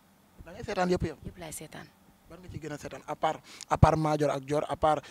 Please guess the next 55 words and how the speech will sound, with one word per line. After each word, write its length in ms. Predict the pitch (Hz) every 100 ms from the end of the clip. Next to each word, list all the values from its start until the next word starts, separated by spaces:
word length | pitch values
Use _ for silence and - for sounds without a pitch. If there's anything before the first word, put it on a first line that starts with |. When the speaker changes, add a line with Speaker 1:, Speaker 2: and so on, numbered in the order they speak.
| -
Speaker 1:
sama 240 | - 165
wujju 180 | 156 147 -
tubaab 240 | 151 160
la 40 |
parce 140 | 202 -
que 80 | 170
yooyu 120 | 185
seeni 180 | 208 220
produit 360 | 190 175 147
la. 120 | 117 - -
Xam 140 | - 156
naa 100 | 160
yooyu 120 | 190
nga 60 | 196
may 100 | 196
njëkk 160 | 190
a 60 | 185
wax, 180 | 160 - - - -
à 80 | 151
part 160 | 165
yooyu. 160 | 160 143 - - -
Speaker 2:
Non, 160 | 185 202
man 180 | 202 190
hormis 340 | - 214 214 196
yooyu 180 | 175 165
nag, 160 | 160 156
blague 160 | 185 196
à 100 | -
part, 260 | 165 160 156
bu 100 | 165
dul 100 | 180
dara, 220 | 170 160 143 - 143
leen 200 | 180 202
laa 120 | 185 180
xam 80 | 165
ne 60 |
daan 160 | 160 175
naa 120 | 180
ko 120 | 175
seetaan, 380 | 160 165 151 214 - - -
daan 220 | 175 175 185
naa 160 | 180 180
ko 320 | - 165 160
ba 80 | 196
ci 120 | -
seen, 240 | - 214 196
seen, 220 | - 202
seen 300 | - 233 214
sixième 400 | - 240 226 214
saison, 340 | 196 170 151 - -
seen 160 | - -
cinquième 260 | 226 220
saison, 180 | 185 156
saison, 280 | 147 190 185 - - - -
seetaan 300 | 214 208